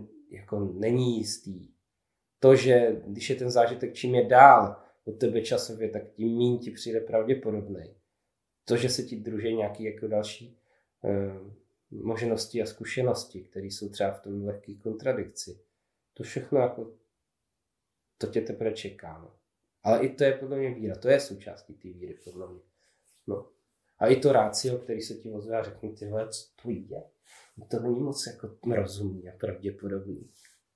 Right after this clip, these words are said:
To tam taky po-, podle mě jde zahrnout. Protože já si teda myslím, že jeden z těch zásadních božích darů, který se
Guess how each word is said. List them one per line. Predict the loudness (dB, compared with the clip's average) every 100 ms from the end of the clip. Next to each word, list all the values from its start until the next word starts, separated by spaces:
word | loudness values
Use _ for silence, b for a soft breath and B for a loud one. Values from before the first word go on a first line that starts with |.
| _ _ _ _ _ _
To | -4 2
tam | 2 2
taky | -2 -8
po-, | -10 -18 _ _
podle | -4 -4
mě | -4
jde | -8
zahrnout. | -8 -10 -10 -12 -16 _
Protože | -10 0 8
já | 10 10 6
si | -2 -6 2
teda | 2
myslím, | 2 0 -2
že |
jeden | -2 -2 -2 -4
z | -6
těch | -6 -8 b b b 0
zásadních | 0 4 4 4 2
božích | 0 -2 0
darů, | 6 6 6
který | 0 -4 -2
se | -2 -2